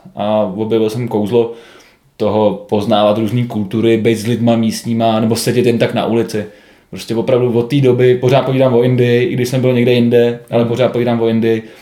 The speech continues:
a kamarádi už nesnášejí Indii, protože <laughs> jsou toho plný. A zajímavý je, že já jsem tam byl v roce dva tisíce patnáct a furt to pro mě je prostě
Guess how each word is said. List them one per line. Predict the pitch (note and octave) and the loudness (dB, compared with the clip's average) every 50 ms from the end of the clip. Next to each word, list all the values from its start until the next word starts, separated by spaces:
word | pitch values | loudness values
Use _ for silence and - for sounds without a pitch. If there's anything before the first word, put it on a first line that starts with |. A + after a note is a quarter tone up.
| - - - | -20 -10 -10
a | G#2+ | -6
kamarádi | - - A#2+ A#2+ A#2 A#2 A#2 A2+ A#2+ A#2+ | -2 0 2 4 4 4 4 2 2 -2
už | A2+ A2 - | -4 -2 -4
nesnášejí | G#2 G2+ - - A2 G#2+ G#2 - F2+ F2+ | -6 -6 -4 -2 -2 -2 -2 -2 -2 0
Indii, | F#2+ G2 G#2 F#2+ F#2+ | 0 0 0 0 -2
protože | - G2 G2 F#2+ G#2 F#2 - - - - C#3 - - - - - | -4 -6 -6 -4 -4 -4 -4 -8 -8 -8 -8 -8 -8 -10 -12 -12
<laughs> | - - - - - - - F3+ | -12 -14 -14 -16 -18 -2 0 2
jsou | - B2 A#2 | 2 4 4
toho | C3+ E3+ E3 - F#3+ | 4 4 4 4 4
plný. | - C#3+ B2+ B2+ A#2+ A#2 A2+ - | 2 4 2 2 2 2 2 2
A | - B2+ | 2 2
zajímavý | B2 C#3 C3+ C#3 D3 C#3+ C#3 C#3+ C#3+ | 2 4 4 4 4 4 6 6 4
je, | C#3 B2 | 4 4
že | B2+ C3+ | 2 2
já | A#2+ | 0
jsem | - C#3 C3 | 0 0 -2
tam | C3 C3 | 0 2
byl | C3 | 2
v | C3 | 2
roce | B2 - C#3+ | 2 0 0
dva | B2 A#2+ | 0 0
tisíce | - B2+ - C#3+ C3+ D#3 | -2 -2 -4 -2 -2 -2
patnáct | C#3 C3+ B2 A2+ - - C3 B2+ B2+ B2+ - - - - - - - - - _ _ - | 0 0 -2 -2 0 0 0 0 0 -2 -4 -10 -18 -20 -20 -20 -20 -20 -20 _ _ -8
a | A2 | -8
furt | - - A#2+ - | -4 -4 -4 -2
to | - B2 A#2 | 0 0 0
pro | - G#2+ A2+ | 2 2 2
mě | A#2 A#2+ A#2 | 2 2 2
je | A#2 A2+ A2+ A2+ | 4 4 2 2
prostě | - G2+ G#2 F#2+ - - B2 A#2 A2 G2+ | 0 -4 -10 -12 -4 0 0 0 0 0